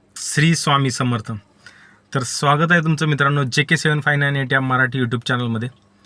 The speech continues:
तर, अ, मित्रांनो, आज वार आहे रविवार आणि तारीख आहे अठरा, अठरा एक दोन हजार सव्वीस. आणि आता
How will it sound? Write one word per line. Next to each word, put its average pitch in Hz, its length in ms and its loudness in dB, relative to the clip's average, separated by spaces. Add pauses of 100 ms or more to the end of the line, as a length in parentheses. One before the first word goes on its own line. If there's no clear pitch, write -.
(580)
तर, 120 60 -4
अ, 117 460 -2
मित्रांनो, 120 380 0
आज 120 240 2
वार 123 220 0
आहे 120 220 2
रविवार 120 360 0 (200)
आणि 113 480 -4 (160)
तारीख 117 280 2
आहे 127 240 0 (760)
अठरा, 123 400 -2 (480)
अठरा 127 420 -2 (100)
एक 127 260 -2
दोन 117 200 -4
हजार 113 220 -4
सव्वीस. 113 520 -4 (560)
आणि 131 240 0
आता 135 200 0